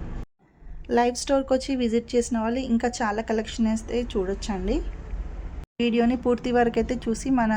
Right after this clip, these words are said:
ఛానల్ని మీ ఫ్యామిలీ మెంబర్స్కి like and షేర్ చేయండి, తప్పకుండా మర్చిపోవద్దు. So, మన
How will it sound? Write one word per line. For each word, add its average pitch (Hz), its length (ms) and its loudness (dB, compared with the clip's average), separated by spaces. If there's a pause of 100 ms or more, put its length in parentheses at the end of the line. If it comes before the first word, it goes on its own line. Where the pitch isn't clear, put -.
(420)
ఛానల్ని 220 600 2 (600)
మీ 233 260 10
ఫ్యామిలీ 220 380 0
మెంబర్స్కి 226 440 2
like 196 340 0
and 220 200 4
షేర్ 196 360 0
చేయండి, 196 420 -2
తప్పకుండా 208 520 -6
మర్చిపోవద్దు. 202 800 -4 (1500)
So, - 180 -6 (200)
మన 214 200 -4